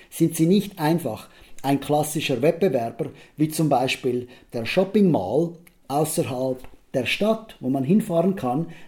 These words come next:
der auch in Konkurrenz steht zu anderen Shopping Malls,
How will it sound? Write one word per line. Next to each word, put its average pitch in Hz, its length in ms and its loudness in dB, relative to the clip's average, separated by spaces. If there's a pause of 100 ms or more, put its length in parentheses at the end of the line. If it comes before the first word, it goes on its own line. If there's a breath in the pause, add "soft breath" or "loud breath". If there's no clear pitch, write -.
(100)
der 147 240 0
auch 190 240 4
in 156 80 0
Konkurrenz 143 760 0
steht - 480 -4
zu - 220 -6
anderen 180 760 2
Shopping 135 400 -4
Malls, 98 380 -6